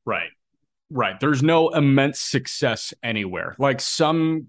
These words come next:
teams are really good at player development. Some teams are really good at drafting. Some teams are really good at big league trades. Some teams are really good at free agent signings. The Tigers are not very good at all of them.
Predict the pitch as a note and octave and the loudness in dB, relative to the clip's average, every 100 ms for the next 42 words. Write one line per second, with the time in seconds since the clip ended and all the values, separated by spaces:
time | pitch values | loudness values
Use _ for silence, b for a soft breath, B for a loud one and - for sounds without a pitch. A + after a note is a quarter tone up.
0 | _ - D#3 C#3 B2 A#2 B2+ B2+ A#2+ A#2+ | _ -4 -2 0 -2 -2 -2 -2 -2 -4
1 | A2+ - A#2+ A2 G#2 G#2 F#2 F2 D#2+ - | -4 -4 -2 -2 -4 -4 -4 -8 -6 -2
2 | C3+ C3 D3+ A#2+ B2 A#2+ B2 A2+ A2+ A2+ | 0 0 0 0 -2 -2 -2 -2 -2 -2
3 | G#2+ b b b A#2+ G2+ - A2 A#2+ A#2+ | -4 b b b -6 -4 -2 0 2 0
4 | B2 A2 G2+ C#3+ C#3+ E3+ D#3 C#3 C3 B2+ | -2 -2 0 0 0 0 0 0 0 -2
5 | A#2+ A#2 - G#2 B2 A2 A2+ G2 - D3+ | -2 -4 -8 -8 -6 -2 -4 -4 -4 0
6 | D#3+ A#2+ A2 G#2+ b b _ - C#3+ C3 | 2 2 0 -4 b b _ -2 -2 2
7 | D3 A#2+ A2 A2+ A#2+ A2 G#2+ - - A2+ | 0 0 -2 -2 -4 -4 -4 -6 -6 -4
8 | G#2 G2+ G2 - - - - - b b | -2 -4 -8 -12 -12 -12 -18 -20 b b
9 | b _ _ C3+ C3 D3+ E3+ F3 D#3+ C3 | b _ _ -4 -2 0 0 2 2 0
10 | B2 G#2+ A#2+ D3+ D3+ B2+ B2 A2 A2 G#2+ | -2 0 0 0 -2 -2 -2 -2 -4 -4
11 | G2 _ - A2 G#2+ F2+ - | -6 _ -4 -2 -2 -6 -12